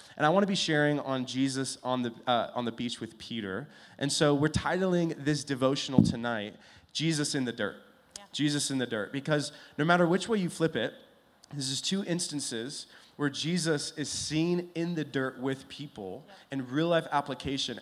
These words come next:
Speaker 1: as his followers we can take away of how do we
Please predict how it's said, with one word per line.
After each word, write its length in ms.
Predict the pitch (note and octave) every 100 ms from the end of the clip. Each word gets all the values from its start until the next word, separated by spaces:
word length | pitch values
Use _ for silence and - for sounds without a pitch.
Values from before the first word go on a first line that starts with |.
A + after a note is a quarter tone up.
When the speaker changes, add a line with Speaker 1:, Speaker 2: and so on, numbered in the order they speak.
| -
Speaker 1:
as 280 | C#3 D3+ -
his 120 | C3
followers 420 | - C3 B2 A#2
we 80 | B2
can 140 | B2
take 320 | A#2 - C#3+ D3
away 540 | C3+ B2+ G#2+ G#2 D3+ - - -
of 120 | C3+ B2
how 460 | - - E3+ G3+
do 180 | G3 E3
we 440 | C#3+ D#3+ B2+ B2